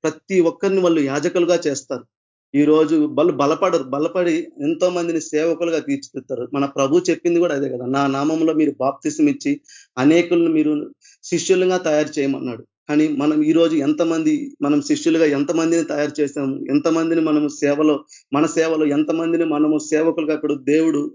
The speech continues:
తన పన్నెండు మంది శిష్యుల్ని ఏర్పరచుకొని వాళ్ళని శిష్యులుగా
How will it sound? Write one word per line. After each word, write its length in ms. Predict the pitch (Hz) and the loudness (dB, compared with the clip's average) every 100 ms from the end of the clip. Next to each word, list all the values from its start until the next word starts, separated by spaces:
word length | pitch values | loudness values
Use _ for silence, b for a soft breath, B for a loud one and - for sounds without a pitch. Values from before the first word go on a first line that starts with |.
| - | -4
తన 80 | 165 | -2
పన్నెండు 360 | 156 156 165 170 | 0 2 2 2
మంది 260 | 170 175 | 0 0
శిష్యుల్ని 440 | 170 156 - 165 156 | -2 -4 0 0 2
ఏర్పరచుకొని 680 | 147 147 147 - 147 135 - - B - | 0 0 -2 -4 -4 -4 -6 -16 B 0
వాళ్ళని 220 | 160 170 | 4 4
శిష్యులుగా 540 | 165 165 175 185 185 | 2 -2 0 0 0